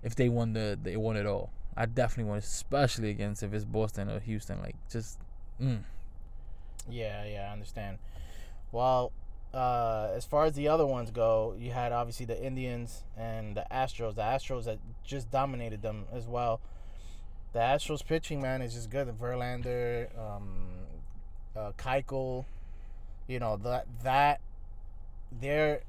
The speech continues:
Speaker 2: that's what makes them actually the most dangerous is their starting pitching. It's just, and obviously their offense. So they're the most complete team in my opinion. And, you know, I said this before. I think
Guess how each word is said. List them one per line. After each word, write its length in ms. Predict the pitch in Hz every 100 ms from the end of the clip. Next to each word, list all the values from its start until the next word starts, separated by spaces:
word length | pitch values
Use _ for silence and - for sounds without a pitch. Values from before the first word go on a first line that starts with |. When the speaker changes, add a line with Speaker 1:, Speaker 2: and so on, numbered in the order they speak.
| -
Speaker 2:
that's 240 | 156 185 -
what 140 | 208
makes 220 | 180 185
them 240 | 165 143 131
actually 300 | 139 160 -
the 80 | 131
most 220 | 139 135
dangerous 400 | 131 151 107 110
is 180 | 143 139
their 160 | 131 127
starting 380 | - 139 139
pitching. 440 | 131 143 165 101 90 - - - -
It's 240 | 107 110
just, 260 | 120 113 -
and 180 | 123
obviously 300 | 113 123 117
their 160 | 120 110
offense. 480 | 117 139 107 95 -
So 160 | 113
they're 340 | 110 135 160 147
the 120 | 135
most 180 | 139 139
complete 320 | - 147 131
team 220 | - 123
in 80 | 110
my 160 | 110 120
opinion. 420 | - 131 135 143 - - - - - -
And, 260 | 117 120 117
you 80 | 160
know, 80 | 143
I 100 | 139
said 260 | - 156
this 140 | 139 110
before. 340 | 107 135 123
I 140 | 120
think 260 | 131 139 127